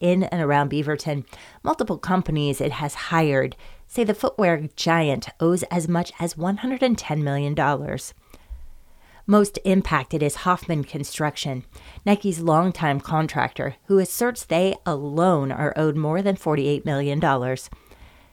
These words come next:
This has been one of the biggest construction projects in Oregon state history and has been more than six years in the making.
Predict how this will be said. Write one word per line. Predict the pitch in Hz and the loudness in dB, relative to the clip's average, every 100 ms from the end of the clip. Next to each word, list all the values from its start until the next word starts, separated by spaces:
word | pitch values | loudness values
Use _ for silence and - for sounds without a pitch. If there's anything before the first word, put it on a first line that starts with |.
| _ | _
This | 208 214 | 2 4
has | 175 | 4
been | 170 170 | 4 4
one | 175 175 | 4 4
of | 147 | 4
the | 147 | 2
biggest | 160 170 165 - | 4 4 2 0
construction | 151 - 160 - 156 | -6 0 -2 0 -6
projects | - 151 151 147 - | 0 0 0 -4 -2
in | 151 | -4
Oregon | - 170 185 151 143 | 0 2 2 2 -2
state | - 131 - | -2 -4 -2
history | 170 160 - 147 135 - - - | -4 -4 -2 -4 -4 -14 -20 -4
and | 180 | 4
has | 190 - | 4 4
been | 180 | 0
more | 175 220 | 0 0
than | 240 185 | 0 -2
six | - 214 208 - - 165 | -2 -8 -8 -20 -16 -6
years | 156 156 131 120 - | 0 2 2 -4 -6
in | - 147 | -6 -4
the | 147 | 0
making. | 147 - 135 131 | -2 -2 -4 -4